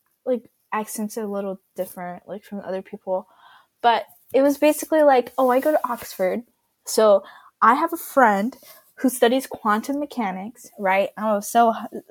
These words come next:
very, so, like, smart. He, what is it?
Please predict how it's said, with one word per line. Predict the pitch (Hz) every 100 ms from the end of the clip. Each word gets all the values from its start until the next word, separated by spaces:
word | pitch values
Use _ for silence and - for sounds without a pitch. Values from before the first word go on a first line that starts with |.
| 220
very, | 226 220 226 226 - 240 _
so, | - 240
like, | 226 220 - - _ _ _ _
smart. | - 247 240 226 220 - _ _ _ _ -
He, | 240 -
what | 233 247
is | 294 320
it? | 339